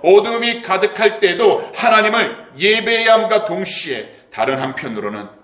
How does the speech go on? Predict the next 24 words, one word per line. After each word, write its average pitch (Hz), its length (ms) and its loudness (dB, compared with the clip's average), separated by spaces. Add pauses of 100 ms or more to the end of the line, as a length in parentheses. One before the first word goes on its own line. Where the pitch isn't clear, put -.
(600)
언제라도 131 960 -4 (720)
우리를 202 540 6
공격하기 185 800 -2
위해 180 140 2
시시탐탐 214 840 -2
노리고 202 300 2
있는 165 300 0 (400)
사단 220 580 2
마귀와 214 560 2
대항할 208 360 2
수 - 180 -6
있는 220 160 -4 (240)
영적 202 540 0
무장을 175 600 0
갖춰야 190 640 4
한다라는 180 400 -2
것입니다. 117 580 -8 (1700)
그래서 175 320 2
우리가 180 220 2
이 185 500 -4 (200)
새벽에 190 540 2
나와 180 260 4
말씀을 175 500 0
듣고 - 520 -10